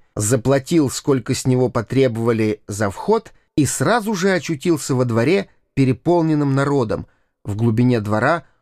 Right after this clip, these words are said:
он увидел балаган на колесах с откинутой стенкой. На подмостках стояли какой-то старик, одетый в медвежью шкуру,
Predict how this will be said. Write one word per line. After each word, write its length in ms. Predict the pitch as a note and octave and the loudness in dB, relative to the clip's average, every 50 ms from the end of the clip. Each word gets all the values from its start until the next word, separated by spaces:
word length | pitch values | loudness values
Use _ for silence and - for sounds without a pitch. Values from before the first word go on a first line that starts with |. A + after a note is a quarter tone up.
| _ _ _ _ | _ _ _ _
он 160 | - B2+ B2+ | 0 2 2
увидел 380 | B2+ B2 C3 D#3 C3+ C#3 C3 A#2+ | 2 2 2 2 2 2 0 0
балаган 600 | A2 G#2 C3 C3 C3+ B2+ A#2+ B2 D3+ D3 C3 B2 | 0 0 0 0 0 -2 -2 -2 0 0 0 0
на 100 | A#2 A#2 | -2 -4
колесах 640 | A2+ - C3 A#2+ C3 F3+ G3+ G#3 - - F#3+ F3 - | -4 -2 -2 0 2 2 0 0 -2 -6 -8 -8 -8
с 100 | - - | -6 -6
откинутой 640 | D#3+ C3+ - - - F#3+ F#3+ E3+ E3+ - E3+ E3 D#3 | -6 -6 -6 -6 -4 -2 0 0 0 0 0 -2 -2
стенкой. 760 | - - - - F#3+ F3 D3+ B2 A2+ - - G2+ G2 F#2 - _ _ _ _ _ _ _ _ _ _ _ _ _ - | -4 -8 -4 0 2 2 2 0 -2 -4 -4 -6 -6 -6 -10 _ _ _ _ _ _ _ _ _ _ _ _ _ -2
На 180 | G#2+ A2+ B2 | 0 0 0
подмостках 960 | A2+ - C3+ A#2+ G#2+ A#2 A#2+ B2+ D#3+ G#3 A3+ A3 - _ - - A2+ F#2+ - - | 0 0 -2 -2 0 0 0 2 2 2 0 -2 -4 _ -8 -8 -8 -8 -8 -12
стояли 520 | - - - A2+ B2 C#3 C#3+ C3 B2+ B2 | -8 -4 -2 0 2 2 2 0 0 -2
какой-то 500 | - C3 A#2+ - - C3+ C3 B2+ - A#2 | -4 -4 -4 -2 0 0 0 0 -2 -6
старик, 640 | - - - - B2+ A#2+ C#3 F#3+ A3 G3 - - - _ _ _ _ _ | -6 -6 -4 -2 -2 0 0 0 -2 -2 -6 -12 -20 _ _ _ _ _
одетый 520 | - G#2+ A#2+ A#2 C3+ D3 C3 - C3 A#2+ | -2 -2 0 2 2 0 2 0 0 0
в 40 | A2 | 2
медвежью 540 | A#2+ C3 C3 A#2+ B2 C#3 C3+ A#2 G#2+ B2 B2+ | 2 0 0 0 0 0 0 0 0 -2 -4
шкуру, 560 | A2 - - - C#3 C3 B2 A2 G2+ F#2 - | -4 -6 -6 -2 0 0 0 0 -2 -4 -8